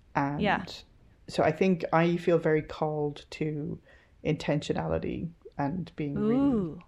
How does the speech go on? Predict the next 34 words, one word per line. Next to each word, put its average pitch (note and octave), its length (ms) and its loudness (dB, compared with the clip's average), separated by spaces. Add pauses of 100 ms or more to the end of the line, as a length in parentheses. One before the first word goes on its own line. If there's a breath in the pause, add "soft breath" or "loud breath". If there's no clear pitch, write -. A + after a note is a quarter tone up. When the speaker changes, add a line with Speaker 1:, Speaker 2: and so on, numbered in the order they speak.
(300)
Speaker 2:
I D#3 60 -14
love E3 240 -4
it. D#3 100 2
Speaker 1:
deliberate. D3+ 680 2 (240)
Yeah, D3 380 2
so - 200 -2
I D#3 100 0
think F3+ 380 2 (400 loud breath)
I'm E3 180 6
thinking, D#3 720 0 (1500 soft breath)
<laughs> - 20 8
of - 380 8
course A#3+ 220 10
I'm G3 120 8
thinking F#3 260 6
this F#3+ 200 4
summer A#3+ 280 6
will A3+ 80 8
be A3+ 100 0
different A#3+ 360 2
'cause E3 100 -6
that's D#3 180 2
what E3 100 10
I F3 40 12
think D#4 320 10
<laughs> - 0 -
every G#3+ 240 8
summer, F#3+ 380 6
but, - 280 2
you G#3+ 60 4
know, F#3+ 140 6
maybe G3+ 320 4
it F#4+ 280 4
will. G#3 200 -2